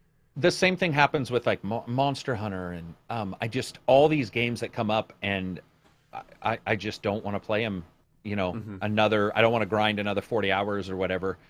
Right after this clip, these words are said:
Speaker 1: But th-, so the idea of that kind of stuff coming out, and I think just overall it was an awesome Direct. I mean, they, they sorta nailed it, even with the Switch, uh, the, uh, uh, uh, Crash Bandicoot.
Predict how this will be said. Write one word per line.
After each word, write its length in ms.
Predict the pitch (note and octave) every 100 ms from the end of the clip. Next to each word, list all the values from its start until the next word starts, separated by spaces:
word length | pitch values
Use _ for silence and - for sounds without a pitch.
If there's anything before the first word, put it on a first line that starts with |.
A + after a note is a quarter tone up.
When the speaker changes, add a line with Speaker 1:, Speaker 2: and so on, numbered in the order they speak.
| _ _ -
Speaker 1:
But 100 | F2
th-, 100 | -
so 160 | - A2+
the 140 | G#2+
idea 360 | A2+ G2 A2 G2
of 80 | F2+
that 180 | G2+
kind 180 | - G#2
of 60 | F2+
stuff 240 | - E2+
coming 220 | F#2+ F2+
out, 140 | F2 -
and 100 | C#3
I 60 | D#3
think 160 | G#3+
just 180 | G#3 F#3
overall 400 | E3 B2+ C3 B2
it 60 | A2
was 100 | G#2
an 80 |
awesome 340 | G#2+ G2 - F#2
Direct. 460 | F2+ F#2 E2+ - -
I 60 | G2+
mean, 220 | G2 F2 - - _ _ -
they, 320 | A2+ A#2+ A#2 -
they 120 | A#2+ A#2
sorta 320 | - A3 D#3+
nailed 360 | A2 A#2+ B2+ F#2
it, 100 | F#2+
even 180 | C#3 F3
with 120 | D#3
the 80 | A2+
Switch, 340 | - A#2 -
uh, 240 | A2 G#2+
the, 280 | G2 G2 F#2+
uh, 200 | F2+ F2 - -
uh, 40 |
uh, 480 | G2+ F2+ F2 D2+ G2
Crash 280 | - C#3+ -
Bandicoot. 520 | A#2+ A2 A2 B2+ C#3